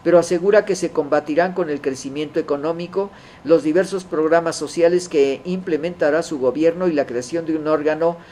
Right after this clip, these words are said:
que vigile el trabajo de la administración pública. Y bueno, pues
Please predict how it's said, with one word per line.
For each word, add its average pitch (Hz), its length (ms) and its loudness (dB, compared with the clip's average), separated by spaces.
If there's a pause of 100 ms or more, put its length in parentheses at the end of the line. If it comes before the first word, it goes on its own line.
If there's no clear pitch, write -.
(240)
que 220 140 10
vigile 214 420 2
el 185 100 4
trabajo 180 580 4
de 175 180 2
la 180 140 4
administración 165 840 -2
pública. 131 680 -2 (520)
Y 240 140 -2
bueno, 302 320 4
pues 185 320 2